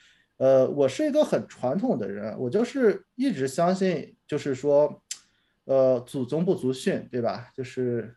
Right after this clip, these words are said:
就是我们要勇于反抗，这是觉得，呃，我们一些老祖宗的一些经验和教训嘛。包括，呃，韩愈的诗说里面有这么一句话，“闻道有先后，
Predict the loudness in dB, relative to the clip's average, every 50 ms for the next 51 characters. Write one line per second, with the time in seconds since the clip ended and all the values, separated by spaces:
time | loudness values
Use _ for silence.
0 | _ _ _ -12 -8 -6 -4 -4 -2 -2 -2 -2 -2 -2 -4 -6 -6 0 0 0
1 | 2 0 -2 -2 -2 -4 -4 -6 -8 -8 -8 -8 -6 -4 -4 -4 -6 -10 -12 -12
2 | -8 -8 -8 -6 -6 -6 -6 -4 -4 -4 -4 -4 -8 -14 _ _ _ _ _ _
3 | _ -6 -4 -2 -2 0 0 -2 -2 -2 -2 -2 -2 0 2 2 2 2 0 -6
4 | -6 -6 -8 -8 -8 -4 -2 0 0 0 -2 -4 -6 -6 -4 -4 -4 -6 -6 0
5 | 4 4 4 4 2 -6 -10 -12 -12 -12 -2 0 0 0 2 2 2 2 2 2
6 | 0 -4 -14 _ _ _ _ _ _ -2 -2 -2 -2 -2 -2 -2 0 0 0 0
7 | 0 2 0 0 -2 -2 -2 -2 -2 2 2 2 2 2 0 -2 -4 -4 -6 -6
8 | -4 -4 -4 -2 -2 -4 -4 -6 -10 -10 -8 -8 -8 -8 -8 -8 -6 -6 -2 0
9 | 2 4 4 2 2 0 -4 -4 -6 -6 -6 -6 -6 -6 -6 -6 -10